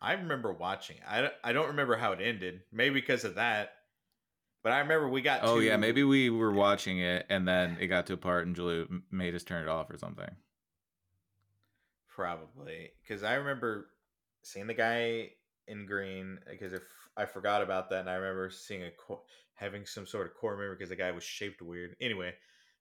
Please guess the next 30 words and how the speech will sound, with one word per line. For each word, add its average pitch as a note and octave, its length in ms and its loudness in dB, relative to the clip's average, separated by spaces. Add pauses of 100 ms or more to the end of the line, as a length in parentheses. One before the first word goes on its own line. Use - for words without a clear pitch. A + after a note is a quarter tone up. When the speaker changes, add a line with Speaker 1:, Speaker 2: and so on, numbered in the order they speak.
(120)
Speaker 1:
and F#2 380 -4 (960)
there - 160 -18
were, C3+ 120 -14 (300)
uh, - 100 -10
th-, B2+ 240 -8
'cause C#3+ 140 -4
the, C3+ 100 0
there C3 160 0
was C#3+ 100 2
a B2 40 0
blind C3+ 400 2
samurai, F#2+ 720 -2 (640)
and A2 160 -6
I G#2+ 120 0
do A#2 180 -2
remember A2+ 640 -2 (120)
that G#2 300 0
fight. A2 300 0 (720)
And G2 80 -20
I G2 40 -20
was F#2+ 140 -20
like, F2+ 200 -18 (140)
"Yeah." G2 180 -12 (100)
So B2+ 280 -2
it, D#3 260 -2
it F3 60 0
was F3+ 260 -2 (100)
after C3+ 380 0
a G2 40 -2
certain G2 340 -4